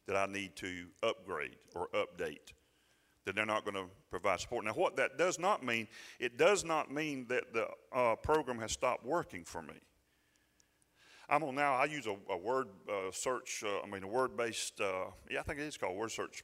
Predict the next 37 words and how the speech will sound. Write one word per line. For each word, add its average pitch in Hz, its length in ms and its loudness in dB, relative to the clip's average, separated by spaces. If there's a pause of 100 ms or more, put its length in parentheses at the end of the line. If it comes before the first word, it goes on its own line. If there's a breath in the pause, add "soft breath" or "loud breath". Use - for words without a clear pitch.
Bible 127 280 4
program 110 420 -2
that 113 120 -2
I've 135 160 2
had 131 180 2
since - 240 -6
the - 180 -8
eighties. 104 600 -6 (380 soft breath)
When 131 100 0
I 175 80 6
started 160 340 4
out 160 160 4
with 120 140 -2
these 110 120 -6
guys, 113 360 2
it - 20 -4
was 107 100 -10
like 113 200 2
word 117 200 0
search - 280 -2
one. 104 260 -4 (1300 soft breath)
I'm 165 120 -2
like 165 220 0
at - 100 -4
word 131 220 2
search 143 320 2
seventeen 123 640 -2
or 85 80 -6
something 90 300 -10
now. 78 160 -10 (1500 soft breath)
And 135 140 6
each 202 280 0
time 196 260 2
that 139 120 -4
they 151 160 2
change 190 540 -2
it, 190 120 0